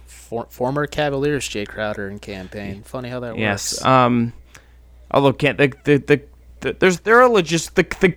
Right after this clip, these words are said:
Speaker 2: the, the Jay Crowder one is worth its own, like, uh, podcast because, whew, some of the stuff there. But, uh, why that didn't work, <laughs> that, that we, I learned,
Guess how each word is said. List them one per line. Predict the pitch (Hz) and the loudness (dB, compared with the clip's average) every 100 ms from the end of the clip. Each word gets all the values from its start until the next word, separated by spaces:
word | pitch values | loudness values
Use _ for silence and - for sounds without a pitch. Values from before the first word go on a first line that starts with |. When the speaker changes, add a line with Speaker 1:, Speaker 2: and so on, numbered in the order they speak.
| - | 0
Speaker 2:
the, | 170 160 147 | 2 4 2
the | 143 | 0
Jay | 151 208 | 2 2
Crowder | 196 185 160 143 | 4 2 4 4
one | 131 | 2
is | 120 | 0
worth | 120 123 | 0 2
its | 113 117 | 2 2
own, | 110 | 4
like, | 107 98 - - - | 4 2 0 -8 2
uh, | 104 95 98 - - - - - | 4 4 2 -4 -20 -20 -20 -6
podcast | 120 98 90 78 - | -2 -2 0 -4 -4
because, | 95 101 95 - | -8 -2 -2 -4
whew, | - 294 381 - 156 - - | -6 4 4 4 0 -6 -4
some | - 135 | 2 2
of | |
the | 117 | 2
stuff | - 101 - | 0 -4 -2
there. | 92 | -4
But, | 90 127 - - - - - - - - - - - - - - - | 0 0 0 -8 -20 -20 -20 -20 -20 -20 -20 -20 -20 -20 -20 -18 0
uh, | 117 107 | 2 4
why | 107 | 4
that | 104 104 | 2 -2
didn't | 101 98 | -2 -2
work, | 90 - - 143 | -2 -6 -10 -12
<laughs> | - | -2
that, | 156 147 | 0 2
that | - 170 - 131 | 2 2 2 0
we, | 117 | 2
I | 104 | 2
learned, | 113 104 98 92 | 2 2 0 -2